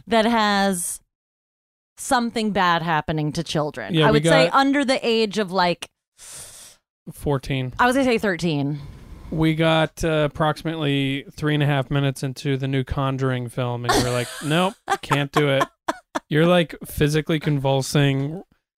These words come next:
Speaker 2: You're
Speaker 1: It makes me feel nauseous.
Speaker 2: It's the same reaction you gave to, um, oh, what was it? When you, some, uh, h-,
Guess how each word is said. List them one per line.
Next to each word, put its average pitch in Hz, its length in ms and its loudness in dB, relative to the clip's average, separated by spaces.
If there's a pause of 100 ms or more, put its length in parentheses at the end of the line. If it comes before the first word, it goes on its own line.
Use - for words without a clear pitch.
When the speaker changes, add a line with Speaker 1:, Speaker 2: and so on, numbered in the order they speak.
(120)
Speaker 2:
You're - 280 4
Speaker 1:
It - 20 2
makes 381 340 -2
me 440 140 0
feel 403 320 0
nauseous. 240 840 0
Speaker 2:
It's - 200 -2
the 196 140 0
same 247 420 4
reaction 170 640 4
you 160 120 4
gave 151 560 4
to, 143 520 4
um, 131 540 2 (960)
oh, 175 200 2
what 175 280 2
was 170 300 2
it? 160 100 -2
When 143 120 0
you, 175 200 2
some, 214 400 -4
uh, 170 160 -2 (120)
h-, 415 200 -2